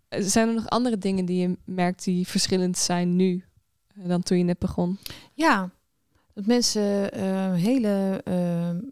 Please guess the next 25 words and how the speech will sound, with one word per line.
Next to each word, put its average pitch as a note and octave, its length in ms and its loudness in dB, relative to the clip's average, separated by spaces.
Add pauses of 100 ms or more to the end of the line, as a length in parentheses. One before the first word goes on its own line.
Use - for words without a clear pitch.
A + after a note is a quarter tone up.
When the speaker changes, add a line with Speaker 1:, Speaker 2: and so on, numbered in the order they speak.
(340)
Speaker 2:
afgekaderde, F#3+ 1400 0 (180)
is G#3 240 -14
dat A#3 100 0
een A3+ 80 2
woord? C4 300 0
Afgekaderd? A#3+ 840 -2
Speaker 1:
Mhm. G#3+ 200 -2 (160)
Speaker 2:
Eh, G#3 420 0
opdrachten A#3+ 560 -2
willen A#3 200 4
hebben, A3+ 200 0
want B3 140 2
ze - 100 -2
willen G#3+ 140 0
eigenlijk A3+ 320 -2
van - 80 -12
tevoren A#3+ 300 2
weten F#3+ 380 0
van, F3+ 320 -2
eh, E3+ 180 -4 (360)
wat G3 160 -2
is G3+ 100 2
dan G3 220 -2
precies - 560 0
goed - 640 -6